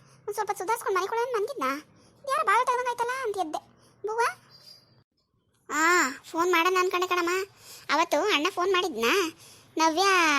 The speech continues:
ಬಂದಿದ್ದಾಳಂತಲ್ಲ, ಓದೆಲ್ಲ ಮುಗೀತಂತಲ್ಲ, ಅದಕ್ಕೆ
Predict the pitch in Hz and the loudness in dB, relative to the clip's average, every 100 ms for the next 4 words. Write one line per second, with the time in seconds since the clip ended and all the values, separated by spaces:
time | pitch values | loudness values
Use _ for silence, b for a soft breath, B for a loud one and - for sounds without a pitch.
0 | 262 269 320 370 359 370 381 440 440 - | 2 0 0 2 0 0 0 0 -4 -12
1 | B B - 302 339 359 311 339 359 359 | B B -2 2 4 2 0 0 0 2
2 | 311 139 - - B B B B - 262 | 2 0 -4 -20 B B B B -2 0
3 | - | 4